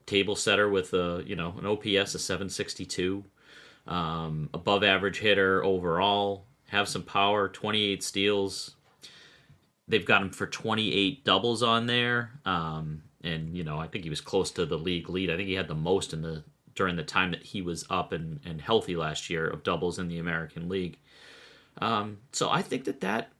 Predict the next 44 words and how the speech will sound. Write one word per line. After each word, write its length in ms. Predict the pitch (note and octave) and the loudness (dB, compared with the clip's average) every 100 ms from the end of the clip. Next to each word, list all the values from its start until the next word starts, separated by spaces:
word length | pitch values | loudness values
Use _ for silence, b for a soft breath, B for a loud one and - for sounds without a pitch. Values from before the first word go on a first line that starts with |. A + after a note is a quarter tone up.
| _ | _
I 140 | - F#3+ | 0 2
would 140 | A#3+ | 2
be 100 | A#3 | -2
fine 340 | D3+ G2 C3+ | 0 4 4
with 120 | B2 F2+ | 4 2
that 180 | F2+ | 4
outcome, 540 | F2 F2 - F#2+ F2 E2+ | 4 2 0 -2 0 -2
and 140 | G2 G2 | 0 0
I 60 | |
think 300 | F#2+ A2+ - | 0 -2 0
that 120 | C#3 | 0
it's 180 | A2+ - | -2 -2
reasonable 640 | F#2 G#2+ A2+ E2+ D2+ D#2 - - | -2 -2 0 -2 -4 -6 -8 -10
if 120 | F2+ | -8
he 80 | G2 | -4
can 160 | F#2 | -4
stay 540 | E2 F#2+ F2+ F2 E2 - _ _ - | -4 -2 -2 -2 -6 -12 _ _ -8
on 200 | F2+ E2+ | -4 -4
the 60 | D#2+ | -4
field. 380 | - F#2 E2+ | 0 0 0
And 240 | E2 E2 D2+ B B B B B - | -2 -8 -10 B B B B B -20
I 40 | |
think 220 | - - E2 | -12 -6 -2
I 60 | |
mentioned 400 | E2+ E2+ - F#2 | -2 -2 -4 -6
in 80 | F#2 | -4
the 60 | F2+ | -4
previous 380 | C3 C3 A2+ | 0 2 2
pod 300 | - G2 F2 | 0 -2 0
that, 180 | F2 - | -2 -2
like, 200 | F2+ E2 | -4 -4
Alex 320 | - G2 G2 - | 0 2 0 -2
Cora 300 | G#2+ G#2 F2+ | 0 2 4
really 280 | F#2+ G2+ | 2 2
has 120 | F#2+ F2 | 0 -4
been 140 | F2 | -4
talking 380 | - G2 G2 F#2+ | 2 2 0 -4
about 220 | F2+ F2 | -4 -4
Duran 340 | F2+ F#2 F2+ | -4 -4 -4
as 100 | E2+ | -6
part 280 | - F#2+ F2+ | -6 -4 -2
of 120 | E2 | -4
the 80 | D2 | -12
core 520 | - - A#2 A2 G#2+ | -10 2 4 4 2